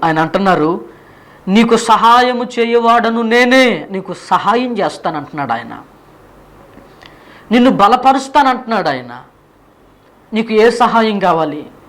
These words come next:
ఆయన దగ్గరకు రా, మొరపెట్టు, నమ్మకంగా ఆయన అడుగు, దేవుని సన్నిధిలో పోరాటం చేయి. దేవుణ్ణి నువ్వు అడిగితే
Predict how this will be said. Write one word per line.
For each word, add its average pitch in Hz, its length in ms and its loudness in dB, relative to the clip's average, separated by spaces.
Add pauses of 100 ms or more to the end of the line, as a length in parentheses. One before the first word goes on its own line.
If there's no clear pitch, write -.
(440)
ఆయన 175 160 0
దగ్గరకు 233 380 0
రా, 208 460 2
మొరపెట్టు, 262 520 0
నమ్మకంగా 262 640 0
ఆయన 202 340 -2
అడుగు, 214 400 -4 (1400)
దేవుని 294 360 2
సన్నిధిలో 285 440 -2
పోరాటం 269 600 0
చేయి. 120 200 -8 (880)
దేవుణ్ణి 196 440 -2
నువ్వు 196 160 -2
అడిగితే 202 600 -2